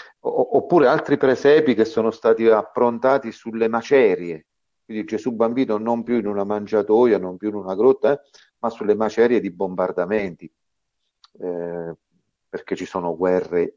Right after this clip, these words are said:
in atto. Allora, evidentemente, eh, questo nostro ascoltatore chiede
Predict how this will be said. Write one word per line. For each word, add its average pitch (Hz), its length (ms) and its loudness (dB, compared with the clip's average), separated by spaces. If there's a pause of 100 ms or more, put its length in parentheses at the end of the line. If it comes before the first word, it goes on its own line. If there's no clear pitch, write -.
in 85 180 -10
atto. - 640 -14 (600)
Allora, 135 600 0
evidentemente, 104 920 -4
eh, 92 340 -6
questo - 280 -14
nostro 98 200 -10
ascoltatore 98 640 -2
chiede 117 760 2